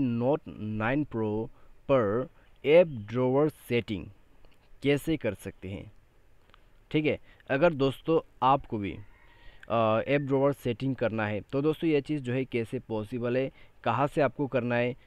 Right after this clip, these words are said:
ठीक है, कौन सा सेटिंग्स आपको लेना है और कौन सा, अ, सेटिंग्स के अंदर पे कौन सी जगह पर ये सेट है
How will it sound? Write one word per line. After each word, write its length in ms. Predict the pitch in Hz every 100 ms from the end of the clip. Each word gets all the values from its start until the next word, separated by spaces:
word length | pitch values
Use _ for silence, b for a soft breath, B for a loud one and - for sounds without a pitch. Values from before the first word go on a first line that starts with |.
| -
ठीक 120 | 151 151
है, 120 | 110
कौन 280 | - 123 131
सा 140 | 143
सेटिंग्स 420 | - 123 127 127
आपको 220 | 120 -
लेना 220 | 113 113 117
है 140 | 120
और 200 | 113 110 -
कौन 220 | 123 139
सा, 420 | 143 - 143 143 - b b b - -
अ, 220 | 117 117
सेटिंग्स 380 | 117 131 143 143
के 100 | 151
अंदर 200 | 131 131
पे 160 | 143
कौन 180 | 139 131
सी 120 | 123
जगह 240 | 123 113 120
पर 200 | 127 123
ये 200 | 117 117
सेट 380 | - 113 113 -
है 180 | 120